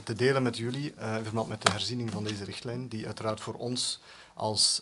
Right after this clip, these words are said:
Vereniging van Openbare Omroepen in Europa van cruciaal belang is. Misschien twee woordjes uitleg over onze vereniging. Velen onder u kennen die vereniging waarschijnlijk wel, maar wij vertegenwoordigen openbare omroepen,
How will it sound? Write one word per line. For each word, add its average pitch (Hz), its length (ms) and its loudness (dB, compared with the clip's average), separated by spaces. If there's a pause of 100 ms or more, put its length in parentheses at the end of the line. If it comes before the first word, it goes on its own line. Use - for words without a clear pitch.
Vereniging 123 600 2
van 113 160 -2
Openbare 120 420 4
Omroepen 123 380 -2
in 110 80 -2
Europa 117 440 0 (380)
van 107 420 0
cruciaal 104 460 0
belang 101 280 -4
is. 92 120 -4
Misschien 113 340 0
twee 143 260 0
woordjes 135 380 0
uitleg 131 340 0
over 123 260 0
onze 120 400 0 (420)
vereniging. 139 680 4 (120)
Velen 135 540 4 (100)
onder 113 300 -2
u 113 260 -6 (100)
kennen 131 260 2
die 110 100 -2
vereniging 110 380 0
waarschijnlijk 107 420 -4
wel, 110 160 0
maar 113 140 -4 (800)
wij 123 400 2
vertegenwoordigen 127 680 4
openbare 120 400 2
omroepen, 151 500 -2